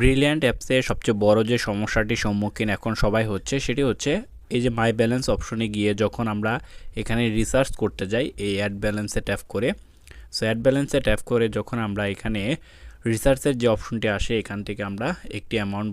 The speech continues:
বসিয়ে দেই। So, একটি অ্যামাউন্ট বসিয়ে দিয়ে যখন আমরা রিসার্চে ট্যাপ করি, ট্যাপ করে এখানে যখন বিকাশ বা নগদ যেটা দিয়ে আপনি রিসার্চ করেন না কেন, সেখানে গিয়ে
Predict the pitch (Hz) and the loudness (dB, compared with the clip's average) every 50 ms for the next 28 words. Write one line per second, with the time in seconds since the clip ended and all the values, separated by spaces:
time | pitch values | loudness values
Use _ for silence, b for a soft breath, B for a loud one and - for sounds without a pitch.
0 | 98 101 95 - - 107 104 104 101 104 104 123 185 - - - - - - - | -4 -6 -6 -6 -4 -4 -4 -4 -2 -2 -2 -2 -4 -6 -10 -16 -20 -20 -20 -16
1 | - - - 101 101 98 - - 135 127 123 120 131 139 143 143 131 123 120 113 | -10 -4 -2 -2 -2 -2 -4 -4 0 0 0 0 0 0 0 -2 0 0 -2 0
2 | - 135 135 120 110 101 101 104 101 95 - 117 110 107 104 107 104 104 104 104 | 0 0 0 0 0 -2 0 0 -2 -2 -2 -4 -4 -2 -2 -2 -2 -2 -4 -4
3 | - 117 107 - - - - - 101 92 - - - 107 127 170 - B B B | -4 -4 -4 -4 -4 -6 -4 -4 -6 -6 -6 -4 -4 -2 -2 -2 -4 B B B
4 | B B B B B - - 127 127 127 - - - 139 131 110 98 110 135 - | B B B B B -2 0 0 2 0 -2 -2 0 0 2 4 4 4 4 6
5 | - - - 107 - 123 117 117 107 110 110 - - 113 113 110 107 98 104 107 | 4 4 4 2 -2 0 -2 0 0 -2 -2 -2 -2 -4 -4 -4 -4 -2 -4 -4
6 | 101 - 110 107 104 101 104 104 101 101 98 95 95 98 104 107 107 107 107 - | -2 -2 -2 -2 -2 -4 -4 -4 -4 -4 -4 -6 -6 -2 0 2 2 2 2 -2
7 | B B B B B B - 113 123 120 131 131 127 139 135 131 127 113 - - | B B B B B B -4 -2 0 2 2 2 4 4 2 2 2 2 0 -2
8 | 120 117 113 110 107 104 101 - 110 - - - 117 107 107 104 104 104 95 - | -2 -2 0 0 0 -2 -2 -2 -4 -4 -2 -2 -2 -2 -2 -2 -4 -6 -6 -6
9 | 107 104 107 107 - - 107 - - 113 113 110 101 101 110 123 | -6 -6 -4 -4 -2 -2 -2 -2 -2 -4 -4 -4 -2 -2 -2 -2